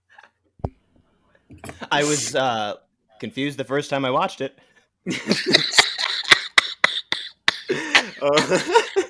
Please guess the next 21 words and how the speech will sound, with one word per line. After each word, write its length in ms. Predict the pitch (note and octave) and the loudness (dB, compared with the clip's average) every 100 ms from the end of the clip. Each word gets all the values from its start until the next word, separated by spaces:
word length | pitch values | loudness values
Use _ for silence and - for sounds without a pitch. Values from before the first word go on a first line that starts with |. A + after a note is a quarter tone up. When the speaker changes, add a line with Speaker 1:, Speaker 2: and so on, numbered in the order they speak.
| - - | -8 -14
Speaker 2:
<laughs> 400 | - - - - | -14 -14 -14 6
but 140 | F#3 F#3 | 8 10
in 100 | A#3+ | 8
the 60 | |
background 680 | E3+ F#3 A3+ A#3 F#3 C3+ - | 8 6 6 4 2 2 -2
was 240 | C#3 C#3+ C#3 | 0 0 2
a 100 | C3+ | -4
giant 600 | G#2+ C#3 A#2+ D#3+ E3+ - _ | -2 0 0 -2 -8 -10 _
inflatable 920 | C#3+ C3 - - B2+ B2+ C#3 C#3 C#3 | -6 -6 -8 -2 2 4 2 2 0
version 600 | G#2+ G2+ A2+ D3 D#3 F3+ - _ _ _ _ | 0 0 0 -2 -6 -8 -14 _ _ _ _
of 320 | B2+ C3 C#3+ | 6 6 4
Turl, 600 | - - B2+ B2+ D#3+ G3 - - - C3+ | -4 0 2 4 0 -4 -10 -20 -12 0
uh, 420 | A#2+ G#2 G2 G#2+ | 2 2 0 -4
just, 380 | A#2+ C3+ - C#3+ | -2 -4 -2 0
like, 280 | A#2+ - - - - - | 0 -2 -12 -20 -18 -10
uh, 120 | A#2 | -10
holding, 400 | - C#3+ C#3+ D3+ | 0 0 2 -2
like, 160 | C#3 | -2
an 80 | C#3+ | -2
inflatable 560 | C3 - C#3 C#3 B2+ A2 | -2 -2 0 0 -2 -2
gun, 420 | G#2 A2+ E3+ | -2 -2 -4